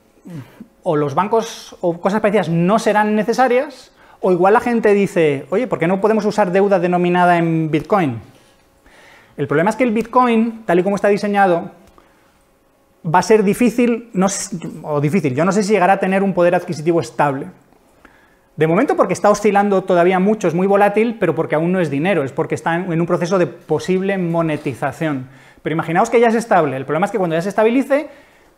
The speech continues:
eh, su diseñador, Satoshi Nakamoto, que obviamente es Nick Szabo, porque no puede ser otra persona,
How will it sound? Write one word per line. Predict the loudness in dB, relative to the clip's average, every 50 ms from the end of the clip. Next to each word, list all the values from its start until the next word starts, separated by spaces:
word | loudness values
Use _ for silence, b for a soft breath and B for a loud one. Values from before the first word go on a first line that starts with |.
| _ _ _ _ _
eh, | -2 0 2 2 2 2 2 0 -2 -2 -2 -2 -2 -4 -4 -6
su | -6 -6 -4
diseñador, | -4 -4 -4 -4 -4 -2 0 2 4 4 4 4 2
Satoshi | 0 -2 -4 -4 -2 -2 -2 -2 -2 -2 -2 0 0 0 0 0 -2 -2 -2 -2 -2 -2
Nakamoto, | -2 -2 -2 -2 -2 -2 -4 -6 -6
que | -6 -6
obviamente | -6 -6 -4 -4 -4 -4 -2 -4 -4
es | -4 -2
Nick | -4 -4 -4
Szabo, | -2 0 0 0 0 -2 -4 -8 -14
porque | -18 -20 -14 -10 -10
no | -8 -6
puede | -6 -6
ser | -6 -6
otra | -6 -4 -6 -8
persona, | -8 -8 -10 -10 -10 -10 -12